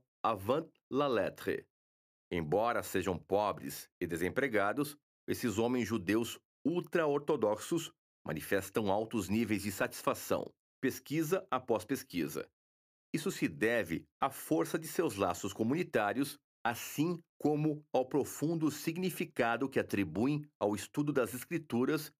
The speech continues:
e aos ritos religiosos. Um quarto pequeno cheio de homens judeus discutindo o Talmud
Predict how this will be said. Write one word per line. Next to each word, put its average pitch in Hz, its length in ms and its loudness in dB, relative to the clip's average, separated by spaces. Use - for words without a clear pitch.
e 95 80 0
aos 87 180 0
ritos 135 340 0
religiosos. 127 880 0
Um 120 120 2
quarto 151 420 0
pequeno 143 640 0
cheio 135 320 2
de 117 160 0
homens 127 320 2
judeus 117 580 0
discutindo 135 760 0
o 117 100 2
Talmud 123 640 0